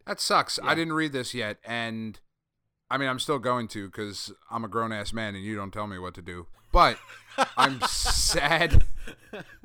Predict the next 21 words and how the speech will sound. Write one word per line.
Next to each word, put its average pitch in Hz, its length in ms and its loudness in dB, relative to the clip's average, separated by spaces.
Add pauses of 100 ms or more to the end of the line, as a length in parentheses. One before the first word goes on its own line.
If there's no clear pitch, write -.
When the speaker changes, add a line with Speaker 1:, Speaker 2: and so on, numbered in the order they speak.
(120)
Speaker 1:
I'm 135 220 -6
sad 139 360 -2
Speaker 3:
As 135 60 -6
you 107 60 -8
Speaker 1:
to 139 60 -4
hear 127 140 -4
Speaker 3:
stomp 120 120 0
Speaker 1:
that 139 100 -4
Speaker 3:
your 117 120 -8
foot - 220 -14
and 101 100 -18
slap 104 340 -8
the 107 80 -14
table. 98 400 -12 (180)
Speaker 1:
That's - 240 -16
right. 139 260 -2 (260)
Foot 170 220 -6
is 147 100 -4
going 143 280 -2
down, 120 280 0
Lois. 98 420 -6